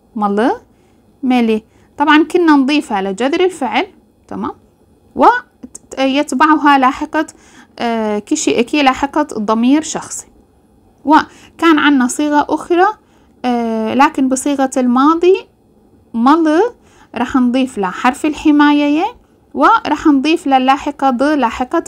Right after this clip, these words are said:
الماضي. هلأ نشرح الفرق بينهم. وملي نفس الشي، كمان كنا نضيف حرف الحماية ولاحقة الماضي ض زائد كشي إكي، ولكن هون ب،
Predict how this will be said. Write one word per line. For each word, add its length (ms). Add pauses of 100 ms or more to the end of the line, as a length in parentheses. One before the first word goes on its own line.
الماضي. 560
هلأ 220
نشرح 340
الفرق 400
بينهم. 460 (540)
وملي 1040 (100)
نفس 320
الشي، 440 (380)
كمان 320
كنا 320
نضيف 340
حرف 300
الحماية 840 (360)
ولاحقة 1080 (120)
الماضي 720 (680)
ض 300 (280)
زائد 500
كشي 340
إكي، 400
ولكن 600
هون 280 (760)
ب، 180